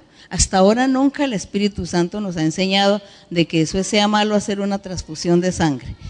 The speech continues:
Nunca ha enseñado eso. El asunto de cuestión de lo de la sangre, pues, mm, habrá, dicen que hoy hay muchos productos que hacen con sangre, pero como nosotros no sabemos, pues nosotros los comemos y no nos ponemos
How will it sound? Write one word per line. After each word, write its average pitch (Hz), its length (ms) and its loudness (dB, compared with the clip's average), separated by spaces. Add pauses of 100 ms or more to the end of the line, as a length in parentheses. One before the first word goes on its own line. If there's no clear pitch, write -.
(140)
Nunca 226 360 2
ha 226 40 -2
enseñado 202 520 -2
eso. 147 300 2 (540)
El 214 140 4
asunto 262 540 4
de 233 240 2
cuestión 214 420 -2
de 247 80 -4
lo 226 140 0
de 190 100 6
la 180 180 -4
sangre, 262 460 -2
pues, 185 400 -2
mm, 190 240 2
habrá, 190 420 4
dicen 240 460 6
que 220 140 -4
hoy 214 220 4 (140)
hay 220 240 2
muchos 226 440 0
productos 196 640 2
que 190 120 -2
hacen 170 360 -2
con 226 240 -4
sangre, 202 420 -2 (460)
pero 196 180 4
como 196 240 2
nosotros 202 560 0
no 233 240 4
sabemos, 202 840 0 (380)
pues 196 200 6
nosotros 185 500 -2
los 202 280 -2
comemos 247 800 2 (600)
y 208 80 4
no 202 160 8
nos 220 180 2
ponemos 202 540 -2